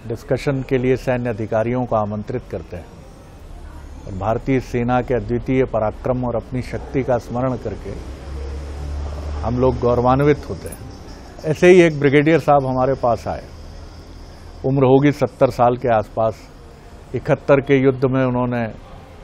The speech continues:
इसमें बांग्लादेश बना, पाकिस्तान के छक्के छुड़ाए। बातचीत जब हम स्टूडियो के बाद, discussion के बाद कर रहे थे, तो मैंने सहज भाव से, जैसा हम पूछते हैं, मैंने उनसे पूछा,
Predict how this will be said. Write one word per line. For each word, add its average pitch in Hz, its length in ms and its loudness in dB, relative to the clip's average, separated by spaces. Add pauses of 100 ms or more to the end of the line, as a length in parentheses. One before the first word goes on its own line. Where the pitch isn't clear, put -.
इसमें 117 240 -6
बांग्लादेश 117 640 0
बना, 113 300 -2 (560)
पाकिस्तान 120 560 2
के 123 100 2
छक्के 127 360 -2
छुड़ाए। 117 440 4 (1400)
बातचीत 185 540 8
जब 196 240 8
हम 185 280 2
स्टूडियो 180 520 4
के 180 140 2
बाद, 143 340 8
discussion 160 500 0
के 160 100 0
बाद 135 320 6
कर 135 100 4
रहे 135 180 4
थे, 95 180 -10 (1200)
तो 123 60 -4
मैंने 143 280 2
सहज 147 320 6
भाव 139 220 8
से, 143 160 2
जैसा 135 300 4
हम 135 120 2
पूछते 131 420 -4
हैं, 139 80 0
मैंने 135 220 -4
उनसे 139 220 -2
पूछा, 131 460 0